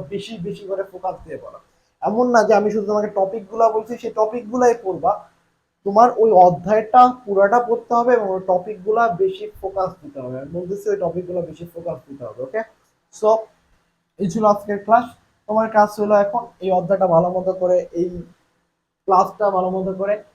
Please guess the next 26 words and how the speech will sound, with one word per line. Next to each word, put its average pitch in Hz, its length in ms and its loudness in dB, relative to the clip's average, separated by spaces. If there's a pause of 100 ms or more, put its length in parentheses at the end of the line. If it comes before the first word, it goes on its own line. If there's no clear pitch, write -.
(120)
খাতায় 185 280 -2 (100)
নোট 190 140 -4 (100)
করে 196 240 -2
রাখা, 220 200 -2 (340)
ইম্পর্টেন্ট 175 400 -4
টপিকগুলো 180 400 -6 (100)
খাতায় 180 260 -4
নোট 180 120 -6 (100)
করে 190 200 2
রাখা, 185 180 -4 (440)
এবং 214 200 0 (200)
আমি 202 120 -4 (100)
যেইভাবে 214 320 2 (120)
রোড 196 200 -2
ম্যাপ 202 200 0
দিচ্ছি 185 240 -8
সেই 196 160 -2
রোড 180 200 -4
ম্যাপ 190 220 -2
ফলো 196 200 4 (100)
করে 190 160 -2 (440)
সুন্দর 208 300 -4 (100)
মতো 190 220 -4
করে 208 140 -2 (420)
পড়বা। 143 260 -4 (680)
মানে 160 140 -4